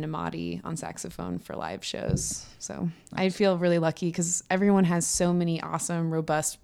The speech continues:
Speaker 1: solo projects.
Speaker 2: Yep.
Speaker 1: And, like, Elizabeth on drums, she plays for the symphony. She plays for the ballet a lot. Like, everyone is so professionally involved in music. I'm so lucky that they even give me time to play my pop <laughs> songs.
Speaker 2: Yeah.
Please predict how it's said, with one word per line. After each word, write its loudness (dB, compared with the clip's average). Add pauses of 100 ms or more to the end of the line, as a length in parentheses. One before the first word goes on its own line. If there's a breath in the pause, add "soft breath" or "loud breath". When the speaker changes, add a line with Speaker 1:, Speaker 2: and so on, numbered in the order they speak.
(220)
Speaker 1:
solo 2
projects. 2
Speaker 2:
Yep. -8 (420 loud breath)
Speaker 1:
And, 2
like, 2
Elizabeth 4
on 4
drums, 4
she -2
plays 0
for -2
the -2
symphony. -2
She 0
plays 0
for -4
the -2
ballet 2
a 4
lot. 2
Like, 2
everyone 8
is 6
so 4
professionally 2
involved 0
in -2
music. -2
I'm 0
so -4 (400 loud breath)
lucky -4
that -6
they -8
even -6
give -6
me -6
time -6
to -10
play -8 (260)
my -4
pop -4
<laughs> -4
songs. 2
Speaker 2:
Yeah. 2